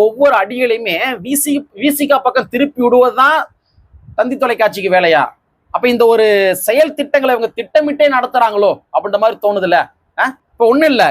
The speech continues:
இது நம்ம ரொம்ப சிம்பிளா புரிஞ்சுக்கிறதா இருந்தா, இப்ப தமிழக வெற்றி கழகத்தினுடைய விஜய் அவர்கள் வந்து விடுதலை சிறுத்தைகள் கட்சி நிறுவனர் அண்ணன் திருமா அவர்கள் மேல ஒரு விமர்சனத்தை முன்வைக்கிறாருன்னு வச்சுக்கிருவோம். இல்லாட்டி ஆதவ அர்ஜுன் வந்து வி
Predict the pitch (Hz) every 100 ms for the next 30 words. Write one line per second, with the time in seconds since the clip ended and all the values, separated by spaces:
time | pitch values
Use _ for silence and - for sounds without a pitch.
0 | 135 190 208 202 190 185 226 294 277 -
1 | 247 269 277 240 208 233 196 196 185 170
2 | 131 131 240 - _ _ _ - - 277
3 | 220 202 185 175 220 302 349 311 247 -
4 | 269 247 233 226 214 208 233 240 180 180
5 | 233 208 180 165 151 156 220 190 135 151
6 | 254 254 240 202 208 196 170 - 165 151
7 | 147 202 - 156 170 143 226 247 233 196
8 | 175 170 156 151 233 175 156 208 214 214
9 | 208 185 151 185 180 151 147 147 135 -
10 | 131 110 - _ _ - 247 214 180 262
11 | 277 254 240 226 220 214 302 269 233